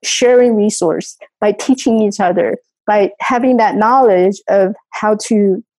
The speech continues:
create a solution-focused world rather than a problem-focused society. So that's my ultimate goal.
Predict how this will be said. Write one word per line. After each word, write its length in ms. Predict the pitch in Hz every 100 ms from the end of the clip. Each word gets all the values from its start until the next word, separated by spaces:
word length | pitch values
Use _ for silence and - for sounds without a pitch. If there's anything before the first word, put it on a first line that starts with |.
| -
create 460 | - 240 220 202 190
a 80 | 190
solution-focused 1200 | - 220 202 220 - 190 185 262 302 240 175 -
world 460 | 180 165 160 196 -
rather 340 | 214 214 208 220
than 180 | 208 180
a 60 |
problem-focused 1300 | 175 190 220 202 180 196 - 185 165 - - - - _ _
society. 720 | - 185 175 185 185 - 113 - _ _
So 140 | 254
that's 200 | 233 254
my 140 | 269 233
ultimate 400 | 202 202 190 175
goal. 260 | 165 -